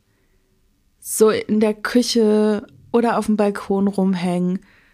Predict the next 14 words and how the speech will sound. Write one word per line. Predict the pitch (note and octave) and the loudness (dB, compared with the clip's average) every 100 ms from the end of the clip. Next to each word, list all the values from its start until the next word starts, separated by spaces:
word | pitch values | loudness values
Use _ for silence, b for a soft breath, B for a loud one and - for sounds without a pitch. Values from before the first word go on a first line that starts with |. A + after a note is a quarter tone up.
| b - | b -4
bevor | G#3+ - A3+ A#3+ | -4 0 0 0
so | A3 | 0
ein | G#3+ | -2
Abend | - F3 F#3+ F3+ F3+ | -2 -4 -4 -4 -6
losgeht, | F3+ F#3 - D#3 D#3+ - | -6 -8 -10 -10 -8 -4
wo | |
man | F#3 F#3 | -2 0
sich | F#3+ F#3 | -2 -4
so | G3 F#3+ F#3 F3+ | -4 -2 -2 -4
ein | _ _ _ _ _ _ | _ _ _ _ _ _
bisschen | - - A#3 | -8 0 0
reinfühlt, | F#3+ F3+ G#3 G#3+ - G3+ G3 F#3+ F#3 - | 2 0 2 2 0 0 2 2 0 -2
wo | G3+ | 0
man | G#3 G3+ G3 G3 | 2 2 2 2